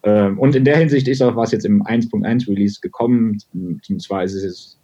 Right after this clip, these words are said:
deutlich einfacher für einen Entwickler. Eine der wahrsch-, die wahrscheinlich typischste JavaScript-Funktionalität auf einer WordPress-Website heute ist das Hamburger-Menü. Äh, auf der Mobil-, auf so einer mobilen Website. Also, ob, egal, ob da ein Hamburger ist oder nicht, ne? Das heißt immer Hamburger-Menü.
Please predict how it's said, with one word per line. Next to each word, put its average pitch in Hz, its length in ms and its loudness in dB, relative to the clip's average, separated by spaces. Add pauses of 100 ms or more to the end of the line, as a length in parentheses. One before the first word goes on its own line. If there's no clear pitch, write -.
(300)
deutlich 123 320 2
einfacher 117 380 0
für 110 100 0
einen 101 100 0
Entwickler. 101 640 -2 (440)
Eine 143 220 0
der 127 460 2
wahrsch-, 107 220 -4
die 123 140 0
wahrscheinlich 156 440 0
typischste 185 420 0
JavaScript-Funktionalität 117 1160 -2
auf 98 120 -6
einer 107 200 -2
WordPress-Website 104 760 -6
heute 110 220 -2
ist 101 160 -8
das 98 140 -10
Hamburger-Menü. 104 720 0 (1300)
Äh, 104 200 0
auf 95 240 -6
der 95 220 -2
Mobil-, 104 460 2
auf - 140 -8
so 107 100 -2
einer 107 180 0
mobilen 110 380 2
Website. 107 460 -4 (180)
Also, 92 320 -4 (640)
ob, 101 200 -4
egal, 104 280 2
ob 101 40 -2
da 92 80 -8
ein 98 80 -6
Hamburger 98 320 0
ist 101 160 -4
oder 87 160 -6
nicht, 127 280 -2
ne? 104 220 -4
Das - 240 -16
heißt 98 180 -8
immer 107 180 -2
Hamburger-Menü. 104 500 0